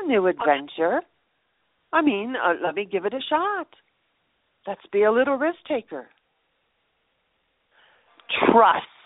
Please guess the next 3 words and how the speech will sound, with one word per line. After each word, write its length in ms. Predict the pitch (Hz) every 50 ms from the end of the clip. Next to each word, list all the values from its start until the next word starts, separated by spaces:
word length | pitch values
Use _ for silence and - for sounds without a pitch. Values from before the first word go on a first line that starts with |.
| - _ - - - - _ _ _ _ _ _ _ _ _ _ _ _ _ _ _ _ _ _ _ _ _ _ _ _ _ _ - - - -
Trust, 280 | - 262 247 247 254 - - - - _ - - _ _ _ _ _ _ _ _ -
trust, 340 | - 226 208 196 196 190 - _ _ - - _ _ _ _ - - -
trust. 220 | 185 160 - -